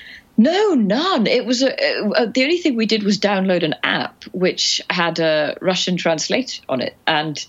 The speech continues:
that was the key thing that we did, which helped us sort of chat to people in our compartments. But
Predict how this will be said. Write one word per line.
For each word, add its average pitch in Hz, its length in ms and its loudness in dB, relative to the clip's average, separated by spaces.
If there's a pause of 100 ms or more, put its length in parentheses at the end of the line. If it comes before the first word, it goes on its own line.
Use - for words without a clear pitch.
(200)
that 196 200 2
was 190 300 -2 (200)
the 185 100 0
key 196 240 0
thing 165 200 -2
that 165 80 0
we 160 160 0
did, 160 240 0
which 151 200 0
helped 165 280 0
us 156 160 2 (140)
sort - 180 -2
of 147 160 -4
chat - 280 0
to - 60 -6
people 147 520 0 (680)
in 196 240 2
our 156 140 0
compartments. 185 800 -2
But - 280 0